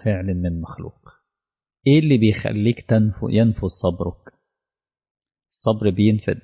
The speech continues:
إمتى وبيضعف إمتى؟ انت صبرتي لما حماتك عملت كذا، وانت صبرت لما مديرك عمل كذا،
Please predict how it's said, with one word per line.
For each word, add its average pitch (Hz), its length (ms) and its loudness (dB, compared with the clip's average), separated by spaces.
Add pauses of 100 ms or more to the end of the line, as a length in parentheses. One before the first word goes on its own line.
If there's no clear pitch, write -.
إمتى 92 280 -4 (360)
وبيضعف 98 540 0
إمتى؟ 92 280 -4 (840)
انت 117 200 4 (200)
صبرتي 117 600 0
لما 101 300 2
حماتك 107 680 0
عملت 98 460 0
كذا، 82 260 -6 (460)
وانت 107 320 2
صبرت 92 560 -2
لما 92 280 0
مديرك 98 540 -2
عمل 95 260 -4
كذا، - 360 -14